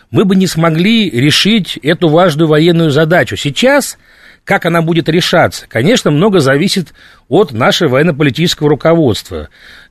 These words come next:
Мы слышим разные заявления от экспертного сообщества. Кто-то предлагает, что называется,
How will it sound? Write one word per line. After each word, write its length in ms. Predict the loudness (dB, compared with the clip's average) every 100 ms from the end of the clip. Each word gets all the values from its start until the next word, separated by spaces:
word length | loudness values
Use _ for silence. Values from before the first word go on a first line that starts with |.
| -4
Мы 160 | -2
слышим 380 | 0 0 2 2
разные 380 | 4 2 2 0
заявления 500 | 2 0 2 2 0
от 180 | -2 -4
экспертного 520 | -4 -2 -2 0 -4
сообщества. 500 | 0 0 0 -2 -8
Кто-то 260 | -4 -2 0
предлагает, 680 | 0 0 0 2 0 0
что 100 | -2
называется, 600 | -4 -2 0 0 0 -4